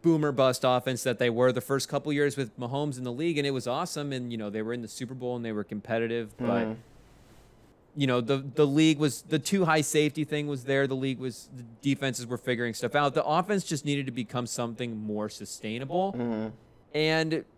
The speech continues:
Speaker 1: you know, did we see a dip in Mahomes' production last year? I would say at the end of the day, probably not. You know, they were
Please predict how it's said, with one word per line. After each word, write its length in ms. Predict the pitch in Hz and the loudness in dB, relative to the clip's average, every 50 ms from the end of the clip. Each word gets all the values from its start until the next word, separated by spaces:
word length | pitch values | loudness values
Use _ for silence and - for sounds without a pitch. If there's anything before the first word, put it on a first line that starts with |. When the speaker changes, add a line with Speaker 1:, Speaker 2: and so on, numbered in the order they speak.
| _ _ 185 | _ _ 0
Speaker 1:
you 100 | 180 180 | 2 4
know, 120 | 165 151 | 4 2
did 260 | 143 - 156 175 202 | 2 4 4 4 4
we 160 | 214 226 254 | 4 2 -2
see 240 | 226 - - 233 233 | -2 -2 -2 0 0
a 60 | 226 | 0
dip 380 | 196 156 135 165 170 180 - - | 0 0 0 0 0 0 -2 -4
in 200 | 147 170 170 165 | -4 -4 -2 -2
Mahomes' 440 | 156 143 135 139 139 147 147 - - | -2 -2 -2 -2 -2 -4 -4 -6 -6
production 580 | - 135 120 120 120 117 - - 147 135 120 | -4 0 2 2 2 0 -2 -6 -10 -8 -6
last 320 | 117 113 113 120 - - 139 | -2 -2 -2 -2 -4 -6 -4
year? 180 | 139 139 143 | -2 0 2
I 140 | - 151 175 | 4 4 2
would 120 | 208 233 214 | 2 0 2
say 140 | - 240 | 2 2
at 80 | 214 - | 2 2
the 60 | 151 | 0
end 100 | 147 151 | -4 -4
of 80 | 143 135 | -4 -4
the 60 | 131 | -4
day, 180 | 120 127 120 117 | -2 0 0 0
probably 340 | - - 117 113 107 107 | 0 -2 -2 -2 -2 -4
not. 280 | 98 92 98 104 113 - - _ _ _ _ _ _ _ | -6 -6 -6 -6 -6 -8 -12 _ _ _ _ _ _ _
You 80 | - 120 | -6 -2
know, 100 | 117 113 | -2 0
they 160 | 110 120 120 | 2 2 2
were 300 | 117 117 117 113 107 - | 4 4 2 2 2 -2